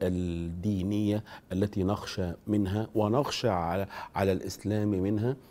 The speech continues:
لأن الإسلام هو دين الدولة المدنية؟ دي كلها أسئلة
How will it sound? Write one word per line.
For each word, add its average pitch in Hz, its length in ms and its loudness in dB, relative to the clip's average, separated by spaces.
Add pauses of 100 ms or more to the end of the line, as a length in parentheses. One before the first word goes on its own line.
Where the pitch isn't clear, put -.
(140)
لأن 92 240 2
الإسلام 92 500 -2 (280)
هو 90 140 4
دين 117 340 2
الدولة 92 460 2
المدنية؟ 80 640 -4 (600)
دي 175 80 2
كلها 135 380 4
أسئلة 104 460 -2